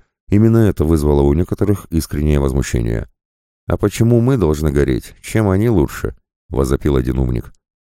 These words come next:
Судя по лицу генерала, тот малость охренел. Но прежде чем он ответил, прежде чем вмешался полтавец, прежде чем сам Поляков набрал в рот воздух, раздался вдруг очень спокойный,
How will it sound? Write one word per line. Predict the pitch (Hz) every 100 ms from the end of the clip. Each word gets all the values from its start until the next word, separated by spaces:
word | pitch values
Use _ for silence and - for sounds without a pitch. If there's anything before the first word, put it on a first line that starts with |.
| _ _ -
Судя | 147 101
по | 82
лицу | 82 -
генерала, | 76 76 76 104 113 113 _ -
тот | 104 -
малость | 64 69 80 -
охренел. | 73 67 60 50 - _ _ _ _ -
Но | 90
прежде | - 120 101 82
чем | 85 90
он | 85 85
ответил, | 82 123 - 62 55 -
прежде | - 78 76 69
чем | - 71
вмешался | 73 - 78 -
полтавец, | - 71 - 107 71 - - _ _
прежде | - 90 85 67
чем | 67 80 73
сам | 82 80
Поляков | 73 76 - 78
набрал | 73 69 76
в | 67
рот | 71 67
воздух, | 95 98 65 - - _ _ _
раздался | - 92 90 113 110 95
вдруг | 92 95 -
очень | 101 92 90
спокойный, | - 85 - 117 82 64 58